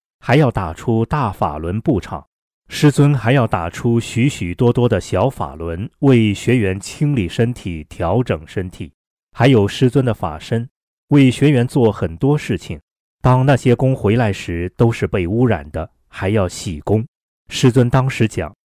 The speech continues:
那些功回到身上时感到很累。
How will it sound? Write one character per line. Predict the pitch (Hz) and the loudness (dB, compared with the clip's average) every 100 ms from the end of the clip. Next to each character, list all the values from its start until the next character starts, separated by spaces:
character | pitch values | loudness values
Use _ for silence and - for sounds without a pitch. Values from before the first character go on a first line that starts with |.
| _ _ - | _ _ -2
那 | 151 | 0
些 | 127 139 | 4 4
功 | 139 147 147 | 4 2 2
回 | 107 | 2
到 | 127 117 | 2 2
身 | - 151 | 2 0
上 | 147 92 | 0 -4
时 | - 95 90 107 | -4 -6 -4 -4
感 | - 85 78 | -6 -6 -2
到 | 104 | -2
很 | 90 98 71 78 | -2 -4 -10 -8
累。 | 98 | -8